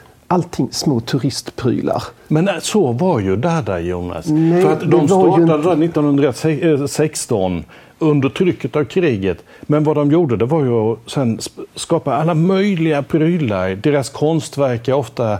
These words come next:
Speaker 2: upplimmade cigaretter ihop med bussbiljetter. De trycker enormt mycket programblad, affischer, allt möjligt. Eh, reklam, reklam, massor med reklam.
Speaker 1: Men är inte inställningen en helt annan?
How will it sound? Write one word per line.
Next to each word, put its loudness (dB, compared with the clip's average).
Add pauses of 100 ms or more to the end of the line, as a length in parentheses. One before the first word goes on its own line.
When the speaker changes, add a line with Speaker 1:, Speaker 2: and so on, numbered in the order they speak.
(280)
Speaker 2:
upplimmade 0
cigaretter 0
ihop 0
med 0
bussbiljetter. 0 (420)
De 2
trycker 0
enormt 0
mycket 0
programblad, 2
affischer, 0 (320)
allt 0
möjligt. 0
Eh, 2
reklam, 0
reklam, 0
massor -2
med 0
reklam. 0 (120)
Speaker 1:
Men -2
är 0
inte -4 (140)
inställningen 0
en -6
helt -2
annan? -4